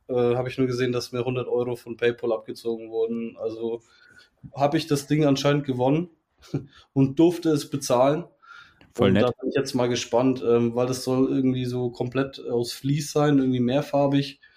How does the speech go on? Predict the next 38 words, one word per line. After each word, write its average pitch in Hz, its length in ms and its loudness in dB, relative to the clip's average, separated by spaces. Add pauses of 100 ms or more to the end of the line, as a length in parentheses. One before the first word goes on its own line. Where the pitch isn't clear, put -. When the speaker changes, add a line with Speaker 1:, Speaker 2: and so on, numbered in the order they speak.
(560)
Speaker 1:
Ähm, 117 540 0 (760)
ich 117 200 -6
hoffe, 131 220 -2
bei 135 60 0
uns 131 260 0
wird's 131 180 0
vielleicht 127 340 -2
auch 123 80 -2
noch 123 100 0
mal 123 120 2
ein 120 80 0
bisschen 123 300 -2
kalt, 123 280 -2
dass 120 120 -6
ich - 80 -14
das 120 140 -8
vielleicht 120 340 -2
mal 107 140 -4
anziehen 127 340 -6
kann. 120 240 -2
Ansonsten, 117 680 -4 (720)
äh, 123 60 -2
werde 117 640 4
ich 123 80 -4
das 113 180 -4
erstmal 117 400 -2
irgendwo 120 300 2
in 113 40 0
die 113 100 0
Ecke 113 220 -2
packen. 104 460 -6 (2500)
Äh, 110 40 -4 (420)
ansonsten 185 1000 0
in 185 80 4
letzter 180 380 2
Zeit 175 280 2
fand 185 280 2
ich - 480 0